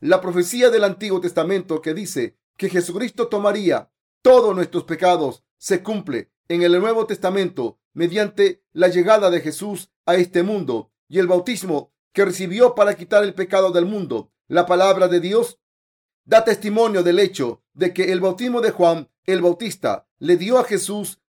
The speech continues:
era el bautismo del perdón de los pecados, que transfirió los pecados de todo el mundo,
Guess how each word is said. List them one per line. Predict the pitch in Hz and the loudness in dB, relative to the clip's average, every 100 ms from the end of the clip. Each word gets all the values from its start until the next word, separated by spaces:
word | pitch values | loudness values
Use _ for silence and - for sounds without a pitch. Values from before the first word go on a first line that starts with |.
| _ | _
era | 233 233 151 - | 6 6 6 2
el | 180 | 0
bautismo | 175 175 247 220 170 160 _ | 0 0 -2 -2 -2 -2 _
del | - 180 175 | -2 -2 2
perdón | 180 175 254 214 | 0 4 4 4
de | |
los | - | -2
pecados, | 170 160 160 139 113 _ _ - | -4 0 2 0 -6 _ _ -4
que | 180 | -2
transfirió | 185 156 180 175 208 220 - _ | 0 -2 -2 0 0 0 -8 _
los | 175 170 | -4 -4
pecados | 185 208 220 190 | 0 4 6 4
de | 170 | 0
todo | 170 175 165 | -2 -2 -2
el | 160 | -2
mundo, | 196 143 110 - | -4 -4 -8 -10